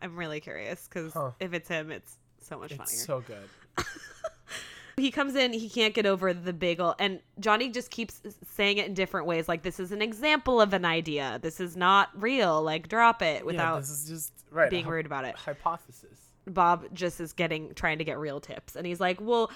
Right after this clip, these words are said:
Speaker 1: how would you start?" Li-, and he's like, "Well, I'd probably start by finding a space and, like, an oven and a baker." Is a bagel baker a thing? <laughs> Like, a specific bagel baker? Do you think that's a thing?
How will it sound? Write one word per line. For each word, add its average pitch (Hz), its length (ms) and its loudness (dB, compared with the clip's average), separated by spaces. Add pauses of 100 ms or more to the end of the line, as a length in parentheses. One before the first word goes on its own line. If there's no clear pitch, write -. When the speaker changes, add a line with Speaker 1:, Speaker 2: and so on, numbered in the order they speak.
Speaker 1:
how 262 160 8
would 269 140 0
you 254 80 0
start?" 226 640 6
Li-, 202 140 2 (220)
and - 80 2
he's 214 120 6
like, 208 160 8
"Well, 208 300 10
I'd 208 200 8
probably 208 240 2
start 190 220 0
by 185 120 0
finding 180 360 -2
a 170 60 -4
space 240 420 2
and, 202 80 -2
like, 180 180 -2
an 165 140 -4
oven 226 440 0
and 185 140 -2
a 170 80 -2
baker." 214 540 0 (420)
Is 214 140 2
a 254 80 6
bagel 262 320 8
baker 359 420 2
a 269 80 4
thing? 220 460 0 (440)
<laughs> - 60 -4 (600)
Like, 269 160 4
a 294 80 4
specific 247 560 2
bagel 311 260 0
baker? 359 340 2
Do 294 100 0
you 269 60 -2
think 277 140 -2
that's 302 180 -2
a 240 60 -10
thing? 294 440 -2